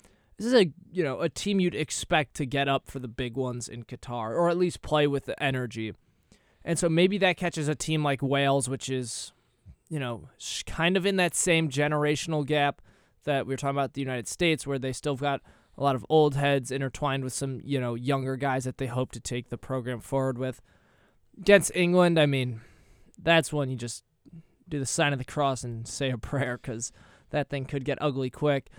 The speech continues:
And then Iran, who knows? But the thing about the World Cup, and we've seen it in years past, it, really anything can happen, and you give yourself a chance to win, and you just might win. I mean, we saw South Korea take down Germany, and, you know, Germany not even make a knockout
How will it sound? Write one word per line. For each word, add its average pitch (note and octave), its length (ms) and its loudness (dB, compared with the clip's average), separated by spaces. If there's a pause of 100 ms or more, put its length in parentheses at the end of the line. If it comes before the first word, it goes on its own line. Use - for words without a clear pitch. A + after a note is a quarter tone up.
(460)
And D3 200 -2
then D3 100 0
Iran, E3+ 460 4
who F#3+ 140 8
knows? F#3 300 8
But F#3 140 -2
the F3 80 -4
thing A#3 160 2
about C#4 200 6
the G3+ 80 6
World F#3 260 6
Cup, E3 180 4
and C#3 80 -2
we've C#3 120 0
seen F3 200 -2
it E3 120 0
in D3+ 80 -2
years C#3+ 220 -2
past, B2+ 380 -4 (120)
it, D3 340 -4
really D3+ 400 2
anything C3 380 -4
can A#2+ 120 -6
happen, A#2 480 -6
and C3 180 -6
you A#2+ 60 -10
give C#3 160 -4
yourself C#3 300 -4
a B2 60 -10
chance C#3 320 -6
to C3+ 100 -6
win, C3+ 160 -2
and B2+ 100 -6
you B2 80 -6
just A#2 280 -10
might A#2+ 200 -8
win. A#2+ 300 -8 (260)
I A2 60 -6
mean, B2 240 -6 (500)
we - 120 -6
saw C#3+ 180 0
South C3+ 340 0
Korea C3+ 440 0
take B2 240 -6
down B2 220 -2
Germany, A#2 520 -6 (100)
and, A2+ 300 -6
you A#2 60 -4
know, A2 120 -6
Germany B2 360 -4
not B2 180 -4
even A#2+ 160 -6
make B2+ 140 -6
a B2 60 -6
knockout A#2 580 -2